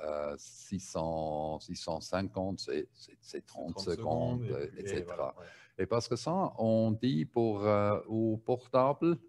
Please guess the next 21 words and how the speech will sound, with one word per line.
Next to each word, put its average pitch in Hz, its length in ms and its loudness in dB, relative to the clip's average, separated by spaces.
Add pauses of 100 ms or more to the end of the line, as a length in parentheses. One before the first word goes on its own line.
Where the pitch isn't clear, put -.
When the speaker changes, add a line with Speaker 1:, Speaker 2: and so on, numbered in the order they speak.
(500)
Speaker 1:
euh, 82 360 2
normalement, 95 480 2
il 82 120 0
faut 82 340 0
six 110 240 -2
cents, 104 440 -2 (840)
euh, 90 440 4
six 123 160 -4
cent 113 220 0
cinquante 131 680 0
millivolts. 131 600 2 (380)
Et 90 260 4
pour 85 200 -6
tes 92 100 -4
piscines, 117 540 0
c'est 85 340 0
sept 95 340 -2
cents, 92 240 0
sept - 260 -8
cent 80 200 -6
vingt, - 260 -16